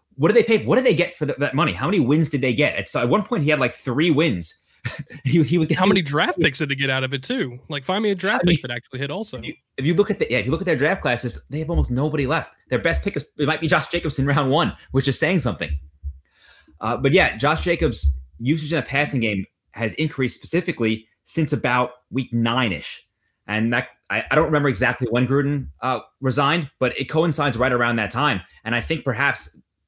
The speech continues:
Speaker 1: the reality is Kenyon Drake, Jalen Richard, Peyton Barber, these guys are just replacement level talents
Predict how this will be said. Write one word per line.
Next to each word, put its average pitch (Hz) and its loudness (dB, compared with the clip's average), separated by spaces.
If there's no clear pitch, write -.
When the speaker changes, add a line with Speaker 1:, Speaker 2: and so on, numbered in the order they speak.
Speaker 1:
the 104 -8
reality 113 2
is - -4
Kenyon 113 0
Drake, 104 0
Jalen 110 0
Richard, 95 -4
Peyton - -12
Barber, 95 -2
these 139 0
guys 156 0
are 143 -4
just 110 -8
replacement 139 -2
level 123 2
talents 113 0